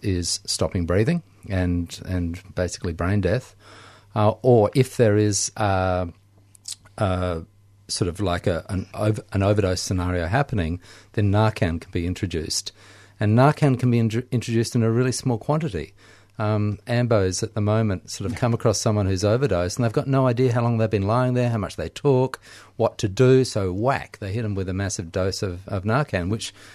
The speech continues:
can have some adverse effects on, um, the person who's suddenly revived and,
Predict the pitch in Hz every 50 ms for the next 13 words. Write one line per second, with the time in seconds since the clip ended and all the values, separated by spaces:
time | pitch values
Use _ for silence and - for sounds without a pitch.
0 | - - - - 151 143 107 - - 107 87 85 82 82 82 85 80 - - -
1 | - 98 90 - - - - 101 90 90 90 90 87 87 87 85 87 87 87 87
2 | - - 95 - 104 98 92 - 98 87 85 82 87 - - 95 85 - - 104
3 | 90 90 90 87 85 90 87 92 101 104 101 101 98 92 - 90 90 90